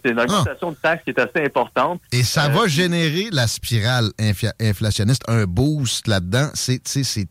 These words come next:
Speaker 2: terrible. Euh, bon, Valérie
Speaker 1: Ben, tu sais,
Speaker 2: Plante.
Speaker 1: c'est
Speaker 2: Vas-y.
Speaker 1: c'est surtout que, tu sais, ben, je, tu sais, la, je, je, on parlait de hockey tantôt, puis disait, je disais qu'il y a une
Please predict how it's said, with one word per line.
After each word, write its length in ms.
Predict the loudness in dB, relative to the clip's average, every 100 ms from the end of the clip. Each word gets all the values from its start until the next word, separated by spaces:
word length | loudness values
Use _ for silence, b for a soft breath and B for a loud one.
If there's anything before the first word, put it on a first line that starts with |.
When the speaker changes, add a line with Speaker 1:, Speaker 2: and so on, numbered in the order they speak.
| _
Speaker 2:
terrible. 720 | 2 4 2 2 2 2 -2 -12 B B B B B -8
Euh, 340 | -4 -4 -8 -12 _ _
bon, 180 | -2 0
Valérie 300 | 0 2 2 4
Speaker 1:
Ben, 80 |
tu 140 | 2 0
sais, 0 |
Speaker 2:
Plante. 40 | -4
Speaker 1:
c'est 320 | -6 -6 -8 _ _ _ _
Speaker 2:
Vas-y. 120 | -4 -2
Speaker 1:
c'est 60 |
surtout 260 | -2 -2 0
que, 140 | 0
tu 240 | 0 0 0
sais, 80 |
ben, 200 | 2 2 0
je, 180 | -2 -6
tu 60 | -4
sais, 100 | -4
la, 320 | 0 2 2 0
je, 260 | -2 -4 -4
je, 60 | -6
on 140 | -4 -2
parlait 200 | -2 0
de 40 |
hockey 320 | 0 0 -4
tantôt, 320 | -6 -6 -6 -10
puis 140 | -8 -6
disait, 220 | -4 -6 -12
je 60 | -12
disais 220 | -4 -2
qu'il 140 | 0
y 60 | 0
a 40 |
une 100 | 0